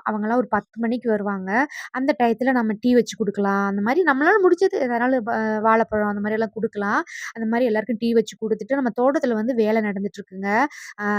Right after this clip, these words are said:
மச்சான் தான் களை அடிச்சிட்டு இருந்தாரு. நானும் வந்தேங்க. வந்துட்டு டீ போட்டு, பிளாக் காஃபி, பால் காஃபி எல்லாம் ரொம்ப, அ, என்ன எப்ப கிடைக்குதோ அப்ப குடிச்சுக்கிற வேண்டியதுதான். இப்போதைக்கு பிளாக் காஃபி தான் அப்படிங்கிற மாதிரி. மச்சான் வந்துட்டு வடை வாங்கிட்டு வந்தாரு. நான் சண்டை போட்டேங்க, "எங்கேயாச்சும் வெளியில போயிட்டு வந்து ஒரு வடை கூட வாங்கிட்டு வர மாட்டேங்கிறீங்க" அப்படின்னு.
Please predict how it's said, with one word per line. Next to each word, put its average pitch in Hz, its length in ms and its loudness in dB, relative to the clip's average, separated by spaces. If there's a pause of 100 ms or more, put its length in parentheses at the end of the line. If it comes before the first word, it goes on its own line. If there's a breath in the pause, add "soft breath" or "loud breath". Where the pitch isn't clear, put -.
மச்சான் 208 360 -2
தான் 247 160 -2
களை 214 220 0
அடிச்சிட்டு 208 340 -6
இருந்தாரு. 196 380 -2 (380)
நானும் 220 340 0
வந்தேங்க. 208 380 -2 (200)
வந்துட்டு 208 460 -2
டீ 247 160 -6
போட்டு, 214 340 -2
பிளாக் 226 280 -2
காஃபி, 240 280 2 (180)
பால் 208 220 -6
காஃபி 233 240 0
எல்லாம் 254 220 4
ரொம்ப, 254 240 0 (400)
அ, 247 120 -10 (220)
என்ன 226 220 -4 (340 loud breath)
எப்ப 226 200 0
கிடைக்குதோ 254 280 4
அப்ப 294 180 4
குடிச்சுக்கிற 285 360 2
வேண்டியதுதான். 226 360 0
இப்போதைக்கு 240 460 -2 (240)
பிளாக் 226 240 2
காஃபி 233 240 0
தான் 220 140 2
அப்படிங்கிற 208 340 -4
மாதிரி. 202 300 2 (400 loud breath)
மச்சான் 220 360 -2
வந்துட்டு 247 200 -2
வடை 220 240 4
வாங்கிட்டு 240 300 -2
வந்தாரு. 208 140 0
நான் 226 220 -2
சண்டை 247 300 -2
போட்டேங்க, 254 380 0 (340 soft breath)
"எங்கேயாச்சும் 254 380 2
வெளியில 294 240 4
போயிட்டு 269 240 0
வந்து 262 140 2
ஒரு 277 100 4
வடை 226 240 4
கூட 285 140 4
வாங்கிட்டு 247 280 0
வர 226 100 -2
மாட்டேங்கிறீங்க" 220 520 -4
அப்படின்னு. 202 320 -8